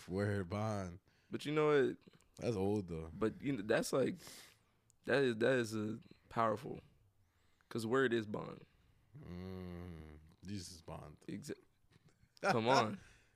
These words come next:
Speaker 1: Yes, sir.
Speaker 2: Yes. Yes, yes. Let me see. Let me read that scripture, bro. Let me read it one more time.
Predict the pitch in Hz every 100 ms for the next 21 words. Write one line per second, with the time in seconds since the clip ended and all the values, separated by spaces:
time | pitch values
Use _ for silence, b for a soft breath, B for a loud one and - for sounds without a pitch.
0 | b - 104 147 - 156 247 277 208 -
1 | 117 123 147 - - - - - 113 117
2 | 107 - - 117 107 - - - - -
3 | - - _ _ _ - _ 151 330 370
4 | 131 202 220 185 170 - 147 151 135 135
5 | 135 143 131 156 147 147 143 139 - 135